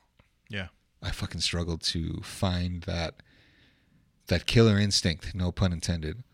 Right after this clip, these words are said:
Speaker 2: Um, I thought maybe customizing my stick would help.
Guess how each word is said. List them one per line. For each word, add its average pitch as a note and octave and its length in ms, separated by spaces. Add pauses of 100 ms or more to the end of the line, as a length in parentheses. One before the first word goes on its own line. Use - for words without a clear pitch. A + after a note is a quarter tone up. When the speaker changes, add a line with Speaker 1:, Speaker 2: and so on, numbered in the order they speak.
(560)
Speaker 2:
Um, E2 460
I G2+ 100
thought - 220
maybe G#2 680 (340)
customizing G2 560
my D#2+ 80
stick - 320
would G2 100
help. G#2+ 300